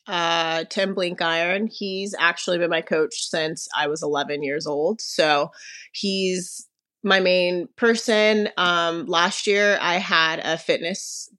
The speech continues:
guy, like, come with me the whole time. And actually Lex and I shared him some of the weeks, which was really, really good. And I, I noticed a huge help in that. Um, but he's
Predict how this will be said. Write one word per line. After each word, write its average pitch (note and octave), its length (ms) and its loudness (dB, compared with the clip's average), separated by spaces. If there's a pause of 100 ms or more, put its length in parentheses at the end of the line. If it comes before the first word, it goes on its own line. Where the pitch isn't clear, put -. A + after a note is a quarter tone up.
(120)
guy, E3+ 320 4
like, F3 220 0
come D#3+ 160 -2
with E3+ 120 -6
me E3 120 -4
the E3+ 80 0
whole E3 180 4
time. E3+ 380 4
And D#3+ 200 0
actually E3 420 2
Lex D3 280 0
and E3 80 0
I D#3+ 100 2
shared D#3+ 360 2
him E3 180 0
some E3 180 -2
of D#3+ 60 -4
the D#3+ 80 2
weeks, D#3+ 260 -2
which D#3+ 240 0
was D#3+ 300 -4 (340)
really, F3 280 6
really D#3+ 260 6
good. D#3 280 6
And D#3+ 120 2
I, D3+ 340 2
I D#3 160 0
noticed D3+ 400 0
a D3 340 -2 (400)
huge F3 360 2
help D3+ 240 2
in D3+ 140 -2
that. D3 360 2 (400)
Um, D#3 680 2
but E3+ 160 8
he's F3+ 460 0